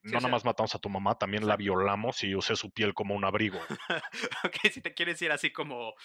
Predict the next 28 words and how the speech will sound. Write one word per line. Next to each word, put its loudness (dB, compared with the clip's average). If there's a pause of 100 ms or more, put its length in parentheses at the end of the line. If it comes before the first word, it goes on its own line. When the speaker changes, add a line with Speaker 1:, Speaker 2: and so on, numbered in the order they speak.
(400)
Speaker 1:
como -8
muy -2
New 0
fifty-two, -4
Snyderverse 0
oscuro, -8 (540)
está -2
chido. 2 (560)
Eh, 0
pero 2
yo 4
creo -8
que, 0 (420)
o -14
sea, 2
una -4
manera, -6
o -20
sea, -10
una -4
manera -4
de -4
como, -18
como -14
yo -4
lo -4
veo -2
es -8